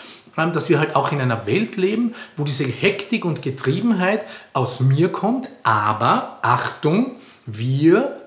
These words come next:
ansteckend sind. Und das habe ich heute zu dir zu Beginn schon gesagt, du bist nicht alleine, Liane. Und das ist ja damit gemeint gewesen. Wenn du alleine wärst, bräuchtest du nur einen Teil dieses Problems bearbeiten, nämlich deine eigenes, dein eigenes Suchtverhalten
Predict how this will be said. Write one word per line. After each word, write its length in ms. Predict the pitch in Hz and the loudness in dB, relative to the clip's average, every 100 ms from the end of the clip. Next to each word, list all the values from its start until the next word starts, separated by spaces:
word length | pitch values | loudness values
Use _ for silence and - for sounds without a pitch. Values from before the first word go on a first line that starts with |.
| - | -2
ansteckend 760 | 190 233 220 - 113 101 107 95 | 4 4 4 2 -2 -4 -6 -4
sind. 320 | - 95 87 | -6 -6 -10
Und 80 | 104 | -6
das 100 | 123 | -2
habe 140 | 170 | 0
ich 80 | 175 | 0
heute 240 | 170 180 | -2 -4
zu 140 | - 165 | -4 -2
dir 320 | 170 185 190 | 0 0 -2
zu 160 | 165 131 | -4 -6
Beginn 540 | 110 120 185 269 - - - | -6 0 2 2 -2 -12 -8
schon 200 | 208 202 - | -4 -4 -2
gesagt, 580 | 147 - 113 196 - - | -2 0 0 -2 -4 -8
du 60 | |
bist 400 | 131 151 175 - | -4 -2 -2 -2
nicht 180 | 156 - | -2 -2
alleine, 320 | 165 180 196 | 0 0 0
Liane. 320 | 104 90 85 87 - - 120 | -4 -6 -12 -16 -20 -10 -8
Und 120 | 113 | -4
das 120 | 156 | -2
ist 100 | 185 | 0
ja 60 | 160 | 0
damit 260 | 165 160 | 0 -2
gemeint 400 | 147 147 214 - | -2 -2 -4 -6
gewesen. 380 | 113 - - 113 | -10 -10 -8 -4
Wenn 80 | 113 | -2
du 80 | 120 | 0
alleine 400 | 117 135 180 123 | 0 2 0 0
wärst, 400 | 143 196 - - | -2 -2 -6 -8
bräuchtest 340 | 139 - - | -6 -4 -2
du 40 | |
nur 280 | 185 185 190 | 0 0 0
einen 380 | 175 226 180 - | 2 4 2 0
Teil 240 | 110 95 | -2 -2
dieses 260 | 98 107 101 | -8 -8 -8
Problems 400 | 113 101 95 - | -8 -8 -8 -8
bearbeiten, 540 | 117 95 123 156 160 | -6 -2 0 -2 -2
nämlich 220 | 156 160 - | -2 -2 -2
deine 200 | 143 135 | -2 0
eigenes, 560 | 139 147 165 160 - | 0 0 0 -2 -4
dein 160 | 143 127 | -2 -2
eigenes 300 | 135 160 - | 0 0 0
Suchtverhalten 640 | 190 - - 101 87 101 | 0 -2 -2 -2 -4 -10